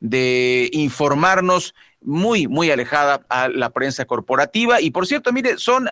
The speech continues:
las once de la noche con cinco minutos en Pekín, por allá en China. Son las nueve con cinco aquí en el centro del país. Y le tenemos más información. Ya lo decía Mario, eh, hemos dado, le hemos dado cobertura a esta nota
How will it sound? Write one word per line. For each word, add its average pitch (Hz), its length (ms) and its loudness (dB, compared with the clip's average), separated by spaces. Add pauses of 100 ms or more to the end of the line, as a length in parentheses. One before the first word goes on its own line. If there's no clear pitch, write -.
las 175 400 0
once 277 400 0
de 202 100 2
la 170 120 4
noche 202 260 -2
con 147 140 -2
cinco 180 280 -2
minutos 156 460 0
en 131 160 2
Pekín, 160 460 -2
por 107 160 -2
allá 107 200 0
en 131 100 -2
China. 214 360 0 (160)
Son 160 320 0
las 127 240 0
nueve 156 240 2
con 120 180 -2
cinco 147 460 -2
aquí 156 320 -4 (160)
en 120 160 2
el 120 100 2
centro 135 460 2 (260)
del 139 420 2
país. 131 520 0
Y 131 140 2
le 127 80 2
tenemos 143 420 0
más 147 220 0
información. 170 560 0
Ya 208 80 2
lo 196 100 2
decía 160 240 2
Mario, 156 400 2 (320)
eh, 120 240 0
hemos 143 240 0
dado, 139 400 2
le 123 80 0
hemos 135 160 0
dado 139 180 0
cobertura 123 360 -2
a - 20 2
esta 143 180 -2
nota 127 380 -2